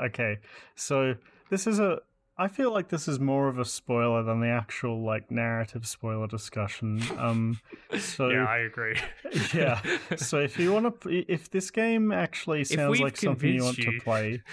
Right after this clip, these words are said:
Speaker 2: <laughs> yeah.
Speaker 1: yeah, I
Speaker 2: If
Speaker 1: mean,
Speaker 2: we've
Speaker 1: if
Speaker 2: convinced you this is a grand old time. <laughs>
Speaker 1: I mean, there's gonna be some people who already know they want to play this game and are just like,
Speaker 2: If you can
Speaker 1: uh,
Speaker 2: call
Speaker 1: you
Speaker 2: them
Speaker 1: know,
Speaker 2: people.
Speaker 1: <laughs> I,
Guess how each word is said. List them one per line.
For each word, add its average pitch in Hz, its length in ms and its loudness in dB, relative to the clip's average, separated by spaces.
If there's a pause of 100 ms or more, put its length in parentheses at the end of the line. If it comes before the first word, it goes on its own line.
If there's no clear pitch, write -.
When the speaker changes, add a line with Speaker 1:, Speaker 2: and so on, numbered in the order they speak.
Speaker 2:
<laughs> - 220 -14
yeah. 123 360 0
Speaker 1:
yeah, 120 460 2
I 156 80 2
Speaker 2:
If 165 60 2
Speaker 1:
mean, 175 140 2
Speaker 2:
we've - 140 2
Speaker 1:
if - 60 -6
Speaker 2:
convinced 185 360 -2
you 156 180 -2
this 151 240 -4
is 131 80 -6
a 135 80 -2
grand 131 340 -2
old 120 220 -4
time. 131 420 -4 (380)
<laughs> - 360 -2
Speaker 1:
I 214 120 2
mean, 226 400 0 (260)
there's 233 220 0
gonna 269 200 2
be 220 140 0
some 151 320 0
people 135 520 -2
who 127 180 2
already 135 280 2
know 120 440 2
they 120 140 0
want 117 220 -2
to 127 80 -2
play 117 260 0
this 113 240 -4
game 123 360 0
and 113 100 0
are 110 60 -2
just 110 340 -8
like, 113 440 -2 (200)
Speaker 2:
If 147 160 -6
you 156 60 0
can 131 100 0
Speaker 1:
uh, 127 80 -2
Speaker 2:
call 120 140 0
Speaker 1:
you 135 80 2
Speaker 2:
them 123 120 4
Speaker 1:
know, 120 60 2
Speaker 2:
people. 110 300 -8 (380)
Speaker 1:
<laughs> - 500 -8
I, 160 240 -2